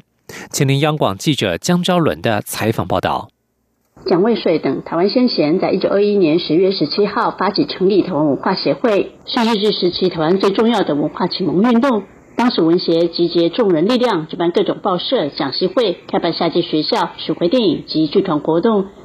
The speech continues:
Speaker 2: 宣扬现代知识，唤起青年社会大众，并受到各地民众欢迎。其精神在台湾人透过自身力量团结，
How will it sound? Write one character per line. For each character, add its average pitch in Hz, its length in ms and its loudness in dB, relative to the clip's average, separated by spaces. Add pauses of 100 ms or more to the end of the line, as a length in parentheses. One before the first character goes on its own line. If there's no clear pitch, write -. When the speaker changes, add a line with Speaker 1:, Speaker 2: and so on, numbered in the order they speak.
Speaker 2:
宣 208 200 0
扬 170 240 2
现 170 160 2
代 156 100 0
知 202 180 -4
识， 202 280 0 (300)
唤 214 120 2
起 160 140 0
青 208 220 0
年 156 160 2
社 180 160 -2
会 185 100 0
大 175 160 0
众， 185 220 0 (180)
并 208 140 4
受 196 160 0
到 156 100 0
各 165 140 -2
地 160 100 0
民 151 140 0
众 190 140 0
欢 190 240 0
迎。 165 260 2 (220)
其 208 180 0
精 247 200 0
神 175 300 0 (140)
在 180 160 0
台 175 140 -6
湾 190 140 0
人 160 140 0
透 185 140 -2
过 165 120 0
自 202 140 0
身 226 180 0
力 254 100 2
量 220 180 0
团 165 300 -2
结， 170 260 0